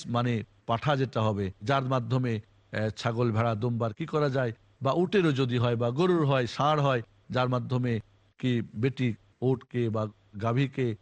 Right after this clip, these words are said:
বা ছাগল, ভেড়া, দুম্বাকে কি করা হয়, পাল দেওয়া হয়, সেইটাকে কি করা হবে, নেওয়া যাবে না, কারণ এর মাধ্যমে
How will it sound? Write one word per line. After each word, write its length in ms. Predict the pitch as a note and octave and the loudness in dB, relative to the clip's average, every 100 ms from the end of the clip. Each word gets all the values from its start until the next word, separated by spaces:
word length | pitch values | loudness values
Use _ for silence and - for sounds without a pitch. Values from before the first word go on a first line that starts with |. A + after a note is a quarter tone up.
| _ - | _ -2
বা 80 | C#3+ - | -2 0
ছাগল, 260 | D3+ D3 C#3+ | 0 2 2
ভেড়া, 180 | C3+ C3 B2 | 2 0 -2
দুম্বাকে 340 | C3 B2+ A#2 A#2 | -4 -4 -6 -10
কি 80 | C3+ C3+ | -4 -2
করা 140 | B2+ A2+ | 2 0
হয়, 120 | G#2 - | 0 2
পাল 140 | D3+ F#3 D#3+ | 2 4 4
দেওয়া 160 | C#3+ B2+ | 4 2
হয়, 140 | A2 - _ _ - | 0 -4 _ _ -4
সেইটাকে 680 | E3+ F3 E3 C#3 D3+ - B2+ A2 | 2 4 4 2 -2 0 0 -2
কি 80 | D#3 | 0
করা 120 | D#3+ D3+ | 2 4
হবে, 120 | C3 B2 | 2 2
নেওয়া 180 | A#2+ A2 G#2+ | 0 0 0
যাবে 160 | G#2+ G2+ | -2 -4
না, 60 | F#2 | -2
কারণ 160 | D3+ E3+ G3 | -2 2 4
এর 80 | A3+ | 4
মাধ্যমে 320 | A#3 F#3 A#3 | 2 2 2